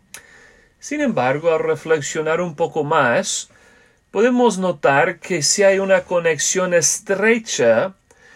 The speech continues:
entre lo que Pablo acaba de decir con esta porción de la carta.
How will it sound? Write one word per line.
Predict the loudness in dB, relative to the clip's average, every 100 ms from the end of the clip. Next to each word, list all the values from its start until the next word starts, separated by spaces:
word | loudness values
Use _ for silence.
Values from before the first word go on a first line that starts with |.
| _ _
entre | -8 -8 -4 -2
lo | -2 -2
que | -4 -8
Pablo | -2 0 0 2 0
acaba | 0 _ -8 -4 -2 0
de | -2 -4
decir | -6 -6 -6 -6 -6
con | -2 -2 -2
esta | -4 -6 -4
porción | -4 -6 -4 -4 -2
de | -2
la | -2
carta. | -2 -4 -4 -10 -12 -12